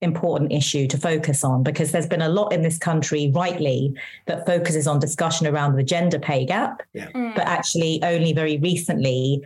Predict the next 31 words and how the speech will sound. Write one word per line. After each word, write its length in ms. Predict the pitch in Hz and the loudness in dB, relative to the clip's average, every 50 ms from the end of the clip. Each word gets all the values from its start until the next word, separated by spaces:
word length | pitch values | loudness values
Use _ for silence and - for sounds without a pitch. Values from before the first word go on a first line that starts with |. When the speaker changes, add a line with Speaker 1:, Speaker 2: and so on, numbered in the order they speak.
| - _ | -12 _
Speaker 1:
has 160 | - 170 160 | -4 -2 0
there 80 | 165 170 | 0 0
been 140 | 165 160 151 | 0 2 2
more 180 | 156 156 156 | 2 2 2
of 60 | 151 151 147 - | 2 0 -2 -4
a 60 | - | -4
focus 320 | - 156 147 143 156 147 - | -2 -2 0 0 0 -2 0
on 80 | 151 | 0
the 160 | 147 151 147 | 0 0 0
ethnic 480 | 160 165 165 - 165 143 120 - - - | -2 -2 -2 0 0 0 0 -2 -6 -6
pay 180 | - - 135 127 | -2 0 0 0
gap. 220 | 127 131 120 - | 2 0 0 0
And 60 | 143 | 0
it's 100 | 139 - | 0 0
a 60 | 170 | 0
very 200 | 147 156 165 151 143 | 0 0 0 0 0
real 340 | 143 151 147 139 135 131 135 | 0 0 2 2 0 0 -2
thing. 420 | - 156 139 123 117 117 123 131 - - _ _ _ _ _ _ | -2 0 0 2 2 0 0 -2 -4 -6 _ _ _ _ _ _
Speaker 2:
Mm-hmm. 300 | 120 113 - - 107 113 | -12 -8 -8 -8 -6 -4
Speaker 3:
Yeah. 340 | 233 233 226 214 208 202 202 - | -4 -2 0 0 -2 -4 -2 -2
Speaker 1:
Um, 200 | 180 165 160 160 | 0 0 2 2
Speaker 2:
We 60 | 165 | 0
were, 100 | - - - | 0 -2 -2
Speaker 1:
and 100 | 214 208 | -2 -2
then 140 | 208 214 208 | 0 0 0
we 100 | 208 202 | 0 0
Speaker 2:
we 180 | 202 214 226 220 | 0 0 2 0
were 60 | 214 | 0
Speaker 1:
move 0 | |
Speaker 2:
just 320 | - 233 226 214 220 214 - | 0 -2 0 0 0 0 0
talking 160 | 202 175 160 | -2 -2 0